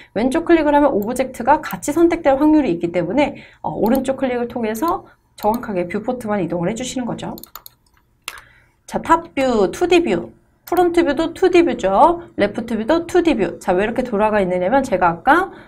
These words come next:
어, 로테이트 설명하면서 오브젝트를 돌려서 그렇습니다. 기본적으로 생성하게 되면 윗면,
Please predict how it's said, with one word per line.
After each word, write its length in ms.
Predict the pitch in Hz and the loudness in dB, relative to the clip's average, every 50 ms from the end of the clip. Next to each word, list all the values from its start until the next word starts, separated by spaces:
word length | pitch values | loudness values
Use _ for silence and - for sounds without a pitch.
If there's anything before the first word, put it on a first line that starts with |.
| _ | _
어, 240 | - - 147 156 - | -10 -8 -8 -6 -4
로테이트 400 | - 190 190 190 233 226 226 202 | -4 -4 -2 0 -2 0 0 -2
설명하면서 640 | 190 220 262 269 277 254 247 240 214 208 - 175 165 | -2 0 0 0 0 0 0 0 -2 -2 -2 0 0
오브젝트를 540 | 170 170 165 170 180 175 175 - 196 247 240 | 0 0 -2 -2 -4 -6 -6 -6 -6 -6 -4
돌려서 420 | - - 175 170 190 - 277 254 | -2 0 2 2 2 2 0 -4
그렇습니다. 580 | - 190 170 175 - - 170 170 160 151 165 220 277 - - _ _ - - - _ _ _ _ _ _ _ | -4 -6 -8 -8 -8 -8 -6 -6 -4 -4 -6 -8 -10 -12 -16 _ _ -20 -20 -20 _ _ _ _ _ _ _
기본적으로 480 | - 214 196 226 226 226 220 208 208 | -8 -4 -2 -2 -2 -2 -2 -4 -2
생성하게 480 | 214 247 285 294 277 285 269 262 254 254 | -2 0 0 0 0 0 0 -2 -2 -4
되면 460 | - 196 160 208 262 330 381 440 - - _ _ _ _ _ _ _ _ _ - _ _ _ _ _ _ _ _ _ _ _ - - - - - - _ _ _ _ _ _ _ _ - - - - - - - - _ _ - - - - _ _ _ - | -6 -6 -6 -4 -4 -4 -4 -6 -10 -16 _ _ _ _ _ _ _ _ _ -20 _ _ _ _ _ _ _ _ _ _ _ -18 -18 -16 -16 -18 -20 _ _ _ _ _ _ _ _ -20 -20 -20 -20 -20 -20 -20 -20 _ _ -10 -10 -10 -12 _ _ _ -6
윗면, 580 | 202 208 202 208 202 208 254 302 349 415 - | -4 -4 -2 -2 0 2 2 2 2 0 -4